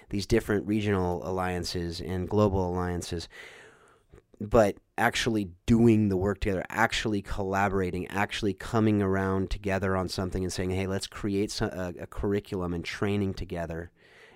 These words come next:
and let's do it together." Um, and we have different things we can bring to the table. And that's, that's really, uh, what is going on in these different places. And that's what I love about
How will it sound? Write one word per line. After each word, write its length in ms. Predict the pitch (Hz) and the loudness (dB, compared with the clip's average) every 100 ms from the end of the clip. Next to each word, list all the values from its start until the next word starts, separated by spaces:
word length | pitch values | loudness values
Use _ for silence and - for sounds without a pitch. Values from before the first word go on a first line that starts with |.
| - | -2
and 100 | 104 | 2
let's 180 | 101 | 2
do 220 | 85 101 101 | 0 0 2
it 100 | - | 2
together." 520 | - 80 76 78 - _ _ - - _ | -2 -4 -6 -10 -16 _ _ -20 -20 _
Um, 580 | 92 95 92 90 87 82 - | -2 0 0 -2 -4 -8 -10
and 140 | 90 | -4
we 80 | 98 | -2
have 180 | 95 90 | 0 -2
different 300 | 98 104 87 | -2 -2 -2
things 240 | 95 95 | -2 -2
we 80 | 90 | -4
can 100 | 85 | -6
bring 200 | 82 90 | -4 -2
to 40 | 87 | -2
the 80 | |
table. 420 | 82 90 82 76 - _ | -2 -2 -2 -8 -12 _
And 160 | 92 101 | -2 0
that's, 420 | 104 98 - - - - - - - | 0 -2 -6 -10 -18 -20 -20 -20 -10
that's 520 | 90 107 110 - - | 2 4 4 2 0
really, 680 | 101 107 104 95 90 85 - | 2 4 4 2 0 -4 -6
uh, 260 | 92 90 | -4 -4
what 260 | 87 95 87 | -4 -4 -4
is 140 | 87 | -6
going 260 | 92 98 92 | -2 0 2
on 200 | 95 123 | 2 2
in 40 | |
these 140 | 98 87 | 2 0
different 260 | 98 92 | -4 -4
places. 460 | - 107 127 - 76 | -2 -2 -2 -4 -8
And 80 | 92 | -6
that's 140 | 101 | -2
what 100 | 110 | 0
I 40 | 95 | 0
love 400 | 95 95 85 - | 0 -2 -4 -12
about 480 | 85 82 92 90 82 | -10 -2 0 0 -4